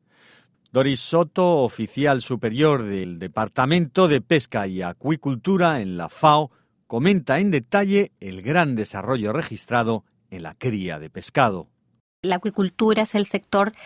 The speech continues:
Speaker 2: alimentario de más alto crecimiento en el mundo.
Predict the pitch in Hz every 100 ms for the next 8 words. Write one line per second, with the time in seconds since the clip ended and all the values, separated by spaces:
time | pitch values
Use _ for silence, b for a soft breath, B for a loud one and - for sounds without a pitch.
0 | B B B 208 190 196 196 - 220 214
1 | 208 208 196 196 196 202 202 202 196 190
2 | - 196 190 185 180 180 175 190 233 233
3 | 190 202